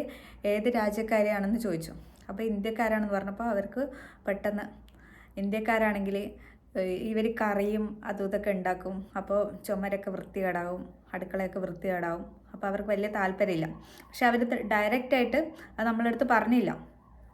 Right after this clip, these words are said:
എനിക്ക് ഫോണിലൂടെ അവർ സംസാരിക്കുന്ന കേൾക്കായിരുന്നു, കറി ഇതെന്നൊക്കെ പറയുന്നത്. അത് അങ്ങനെയാണ് എനിക്ക് മനസ്സിലായത്. എന്നിട്ട് അവർ ഡയറക്റ്റായിട്ട് അത് ആ കാരണം പറയുന്നതിന് പകരം അവർ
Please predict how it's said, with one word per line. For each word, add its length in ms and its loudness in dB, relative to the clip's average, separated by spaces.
എനിക്ക് 240 0
ഫോണിലൂടെ 480 2
അവർ 160 0
സംസാരിക്കുന്ന 540 0
കേൾക്കായിരുന്നു, 520 2
കറി 320 -2
ഇതെന്നൊക്കെ 480 -6
പറയുന്നത്. 440 -2
അത് 220 -2
അങ്ങനെയാണ് 380 0
എനിക്ക് 180 -2
മനസ്സിലായത്. 540 -2
എന്നിട്ട് 260 2
അവർ 180 4
ഡയറക്റ്റായിട്ട് 640 2
അത് 160 0
ആ 120 4
കാരണം 380 4
പറയുന്നതിന് 440 2
പകരം 240 4
അവർ 120 2